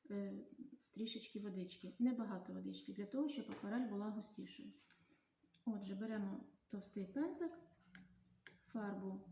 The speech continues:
синього кольору, трішечки, небагато, і малюємо річку, оту водичку, яка тече з-під явора.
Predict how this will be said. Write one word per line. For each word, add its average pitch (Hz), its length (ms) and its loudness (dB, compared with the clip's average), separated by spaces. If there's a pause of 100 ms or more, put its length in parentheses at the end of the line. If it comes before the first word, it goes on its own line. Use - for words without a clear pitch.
(920)
синього 196 680 2 (220)
кольору, 320 420 4 (680)
трішечки, 254 640 0 (1400)
небагато, 208 760 0 (580)
і 330 160 6
малюємо 311 680 8 (880)
річку, 262 540 4 (840)
оту 262 400 0
водичку, 233 580 2
яка 196 280 -2
тече 214 520 -4 (560)
з-під 226 840 -2
явора. 185 520 -2